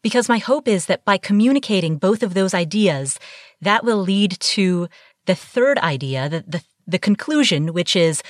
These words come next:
what can I do to help? And if you're a longtime listener, you know, the superpower that we have being part of the fire community, being part of the personal finance community,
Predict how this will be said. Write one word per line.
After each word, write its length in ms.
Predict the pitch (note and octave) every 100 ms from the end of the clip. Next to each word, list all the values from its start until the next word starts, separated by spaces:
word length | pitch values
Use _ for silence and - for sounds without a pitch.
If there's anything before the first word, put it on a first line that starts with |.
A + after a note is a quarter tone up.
| - _
what 400 | - D#3 G3+ -
can 180 | - A3+
I 120 | G3
do 400 | D3+ F3+ F3+ F3+ -
to 140 | -
help? 380 | E3 C#3 - - - _ _ - -
And 100 | G#3+
if 140 | A3
you're 200 | B3+ F4
a 60 | F#4
longtime 460 | C4+ B3+ B3 A3 F#3+
listener, 380 | E3+ - C#3 - - -
you 80 | B3
know, 60 |
the 80 | A#3+
superpower 840 | - - F4 F#4+ G#4 - C#4+ C4
that 140 | G#3+ G3
we 260 | G#3+ D4
have 380 | C#4+ D4 G3+ D#3+
being 200 | B3 A#3+
part 380 | A3+ - D#4+ D#4+
of 280 | B3 B3+ A3+ G#3+ - _ _
the 140 | F#3 A3
fire 380 | - B3+ D#4 D4+
community, 480 | A3+ G3 D#3 C3+
being 200 | C#3 A3
part 200 | G#3+ C#4+
of 60 | C#4+
the 60 | C#4+
personal 360 | - C#4+ C#4
finance 420 | B3+ C4+ D4+ B3
community, 500 | - E3 D3 C3+ C3